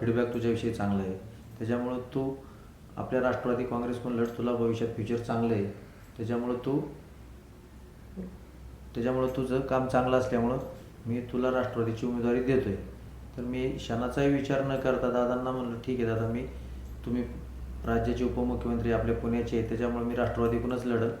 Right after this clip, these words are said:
आणि मी तुमच्या मार्गदर्शनाखाली काम करेल." ज्यावेळेस मी राष्ट्रवादी काँग्रेस पक्षाचा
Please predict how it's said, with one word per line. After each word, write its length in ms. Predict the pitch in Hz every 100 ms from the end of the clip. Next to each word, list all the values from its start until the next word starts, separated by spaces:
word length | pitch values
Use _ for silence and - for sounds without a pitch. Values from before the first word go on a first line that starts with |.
| - - - - 107
आणि 200 | 110 117
मी 480 | 120 120 127 123 -
तुमच्या 460 | 123 117 127 123
मार्गदर्शनाखाली 720 | 123 127 123 127 127 110 110 127
काम 220 | 147 123
करेल." 320 | 98 - - - - - - - _ 117
ज्यावेळेस 340 | 107 127 127 131 135
मी 380 | 131 127 - 120
राष्ट्रवादी 400 | 117 - 123 123
काँग्रेस 360 | 120 123 120
पक्षाचा 680 | 113 117 - 110 117 117 117